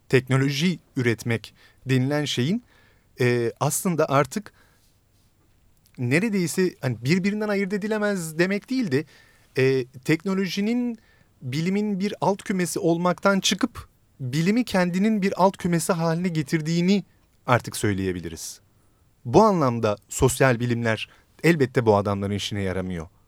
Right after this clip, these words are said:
Çünkü örneğin işte E P Thompson'ın, e, İngiliz İş-, İşçi Sınıfı kitabı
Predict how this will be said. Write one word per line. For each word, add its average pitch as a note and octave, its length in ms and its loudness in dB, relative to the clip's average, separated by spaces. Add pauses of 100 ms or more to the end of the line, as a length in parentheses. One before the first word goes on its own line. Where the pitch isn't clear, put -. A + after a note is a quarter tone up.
(920)
Çünkü B2+ 300 0 (360)
örneğin B2 320 4
işte - 260 -8
E D3 100 0
P C3 180 -4
Thompson'ın, C3 680 0
e, B2+ 160 2
İngiliz C#3+ 400 -2
İş-, C3 180 -6
İşçi C3+ 240 -4
Sınıfı A#2+ 460 0 (460)
kitabı D3 440 2